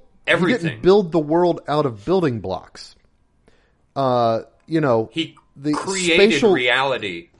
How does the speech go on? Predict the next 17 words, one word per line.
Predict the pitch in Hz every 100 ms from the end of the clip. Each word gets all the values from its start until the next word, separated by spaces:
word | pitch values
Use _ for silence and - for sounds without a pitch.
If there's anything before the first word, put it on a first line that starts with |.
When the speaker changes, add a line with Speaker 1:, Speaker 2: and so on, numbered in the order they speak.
| _ -
Speaker 2:
spatial | - - - 214 - 196
dimensions, | 165 160 165 180 - 95 - - _ - _ 143
the | 151 147
flow | - - 170 185 165
of | 127
time, | - - 180 175 123 87 78 - _ _ _ _
all | 156 180 196
of | 170
it | 165
exists | 156 139 147 156
because | - 139 - 147 135
of | 113
him. | 147 135 87 - _ _ _ _ -
It, | 123 127
it, | 131 123 - -
it's, | 131 120 - - -
it | 120 117